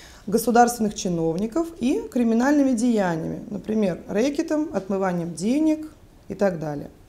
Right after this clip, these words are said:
В соответствии с этим основная нагрузка по обеспечению экономической безопасности приходится на налоговые,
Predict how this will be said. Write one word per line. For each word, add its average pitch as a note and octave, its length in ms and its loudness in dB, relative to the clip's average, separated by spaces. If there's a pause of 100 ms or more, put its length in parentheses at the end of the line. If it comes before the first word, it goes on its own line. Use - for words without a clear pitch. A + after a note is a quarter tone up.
(760)
В - 40 -16
соответствии C#4 560 6
с C#4 160 0
этим G#3 300 4
основная C#4 380 4
нагрузка G#3+ 540 2
по A3+ 240 4
обеспечению G#3 640 0
экономической G3+ 600 -2
безопасности F3+ 840 0
приходится G3+ 720 0
на G#3+ 120 2
налоговые, A3 880 2